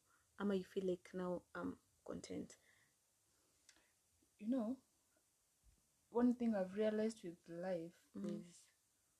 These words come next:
Speaker 2: you keep desiring things.
Speaker 1: Yeah.
Speaker 2: You get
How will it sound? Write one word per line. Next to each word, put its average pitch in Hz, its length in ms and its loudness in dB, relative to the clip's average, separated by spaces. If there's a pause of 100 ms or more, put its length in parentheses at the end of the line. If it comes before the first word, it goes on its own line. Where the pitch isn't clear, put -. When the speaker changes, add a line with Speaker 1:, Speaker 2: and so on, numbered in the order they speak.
(1200)
Speaker 2:
you 208 100 -2
keep 240 260 -4
desiring 170 720 -6
things. 170 220 -16 (460)
Speaker 1:
Yeah. 190 100 -12 (1080)
Speaker 2:
You 196 100 -2
get 214 280 4